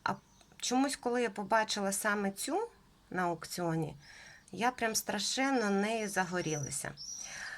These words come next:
А, це прикраса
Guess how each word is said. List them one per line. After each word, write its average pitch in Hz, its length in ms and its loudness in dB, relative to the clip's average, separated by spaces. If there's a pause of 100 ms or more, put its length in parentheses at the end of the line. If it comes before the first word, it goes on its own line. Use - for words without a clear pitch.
(120)
А, 180 600 2
це 330 360 2 (880)
прикраса 226 760 2